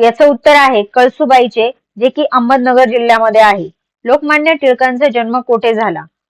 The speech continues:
याचं उत्तर आहे रत्नागिरीमध्ये.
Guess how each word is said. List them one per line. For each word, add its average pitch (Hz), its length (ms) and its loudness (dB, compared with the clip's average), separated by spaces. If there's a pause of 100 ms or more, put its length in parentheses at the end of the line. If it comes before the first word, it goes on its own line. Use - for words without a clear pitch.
(200)
याचं 240 300 0
उत्तर 294 300 0
आहे 240 340 0 (400)
रत्नागिरीमध्ये. 226 880 0